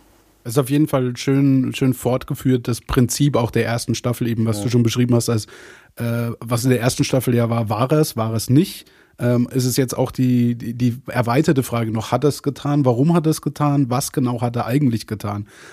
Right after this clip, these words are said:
Speaker 1: Hat er wirklich desertiert oder war es diese Missstände oder war vielleicht was ganz anderes dahinter?
Speaker 2: Ja.
Speaker 1: Und ein interessanter Kommentar da, ich glaube auch aus der ersten Folge, war dieses,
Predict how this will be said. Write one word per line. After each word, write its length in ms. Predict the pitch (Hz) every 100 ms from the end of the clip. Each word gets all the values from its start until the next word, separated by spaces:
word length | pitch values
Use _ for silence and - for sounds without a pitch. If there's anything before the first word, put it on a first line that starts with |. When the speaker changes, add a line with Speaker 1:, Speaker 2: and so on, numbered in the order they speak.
| -
Speaker 1:
Hat 120 | 107
er 80 | 113
wirklich 260 | 123 123
desertiert 720 | 117 110 110 - 151 180 175 -
oder 340 | 117 113 117 110
war 160 | 110
es 120 | 107
diese 220 | - 101 107
Missstände 640 | 156 - - 135 139 117
oder 240 | 113 113
war 140 | 113 120
vielleicht 280 | 120 113 117
was 140 | 110
ganz 180 | 110 104
anderes 300 | 113 139 110
dahinter? 340 | 110 101 104 -
Speaker 2:
Ja. 260 | 104 98 95 -
Speaker 1:
Und 180 | 120
ein 160 | - 131
interessanter 420 | 127 127 127 127
Kommentar 520 | 123 120 113 113 120
da, 200 | 117 113 127
ich 80 | -
glaube 180 | 113
auch 80 | 113
aus 120 | 113
der 100 | - 98
ersten 240 | 117 135
Folge, 320 | - 120 113
war 160 | 113 117
dieses, 360 | 117 113 117